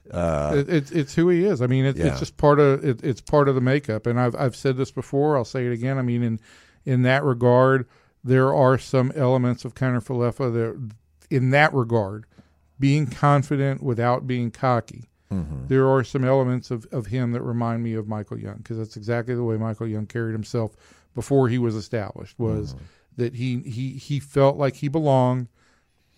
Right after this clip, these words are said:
Speaker 2: and he made that clear, but he was very receptive to input,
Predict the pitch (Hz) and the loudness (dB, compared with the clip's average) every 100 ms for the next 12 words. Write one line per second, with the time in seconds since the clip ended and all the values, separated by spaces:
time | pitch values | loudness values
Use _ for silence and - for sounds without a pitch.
0 | _ 147 123 117 117 113 113 107 104 - | _ 0 2 2 0 -2 -2 -4 -6 -12
1 | _ _ _ _ _ _ _ 147 123 127 | _ _ _ _ _ _ _ -4 0 2
2 | 143 131 120 - - 233 190 123 117 107 | 2 0 -2 -4 -10 -4 0 2 0 -6
3 | _ _ _ - 117 - 135 123 101 107 | _ _ _ -2 -2 -2 -2 -2 -2 -2
4 | 120 139 165 170 - - - 160 156 - | 2 4 4 2 0 -6 2 2 2 -4
5 | 113 101 98 98 _ _ _ - 123 113 | -4 -4 -8 -14 _ _ _ -14 -10 -6
6 | 151 147 147 156 147 147 | -2 0 0 2 2 0